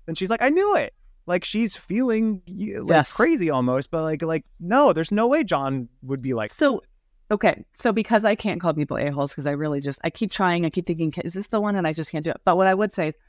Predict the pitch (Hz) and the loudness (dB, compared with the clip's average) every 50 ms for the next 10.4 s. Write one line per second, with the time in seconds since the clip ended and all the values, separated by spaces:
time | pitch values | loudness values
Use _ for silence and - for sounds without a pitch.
0 | _ _ _ - 196 196 180 202 202 226 277 320 247 202 202 220 233 - - 170 | _ _ _ -4 -2 -2 -2 0 2 2 2 2 2 0 0 0 0 0 -2 -4
1 | 175 - 185 - - 170 156 - - 156 175 190 - - - 165 175 170 165 160 | -2 -2 -4 -2 -2 -4 -4 -2 -2 -4 -4 -4 -8 -10 -6 -2 -2 0 0 0
2 | 156 160 151 165 160 147 139 127 139 156 - - 165 151 - 156 151 160 160 160 | 0 0 0 0 0 -2 -4 -4 -6 -6 -6 -6 -6 -8 -8 -6 -4 -2 -2 -2
3 | 165 165 165 160 160 - _ _ _ _ _ _ _ _ _ _ _ - 233 214 | -2 -2 -4 -6 -8 -10 _ _ _ _ _ _ _ _ _ _ _ -4 -2 0
4 | 196 180 170 - - - 185 160 156 151 151 147 147 151 - - - _ _ _ | 0 0 -2 -2 -2 0 0 0 0 0 -2 -4 -6 -8 -12 -18 -20 _ _ _
5 | _ _ _ _ _ _ _ _ _ _ _ - 185 190 180 185 190 180 170 170 | _ _ _ _ _ _ _ _ _ _ _ 0 2 2 4 4 2 2 2 2
6 | 165 - - - 180 - - 185 170 156 156 147 - - 185 170 156 - - 160 | 0 0 0 -2 -6 -6 -4 -2 -2 -2 -2 -4 -6 -4 -4 -4 -2 -2 -4 -4
7 | 151 147 151 147 170 156 156 156 151 147 139 147 139 151 151 147 - 165 - - | -4 -2 -2 -2 0 0 0 0 -2 -2 -2 -2 -2 -2 -2 -2 -4 -4 -4 -2
8 | 160 147 147 151 143 143 135 131 127 - - _ _ _ _ - - 208 190 - | -2 -2 -2 -2 -2 -2 0 -2 -4 -4 -8 _ _ _ _ -4 -2 -2 0 2
9 | 175 165 151 147 147 151 151 156 151 147 151 131 143 139 - - 151 151 - - | 2 2 2 2 0 0 0 0 0 0 -2 -2 -2 -4 -4 -2 -2 -2 0 -2
10 | 143 131 147 156 151 143 139 143 | -2 -2 -2 -2 -2 -2 -2 -4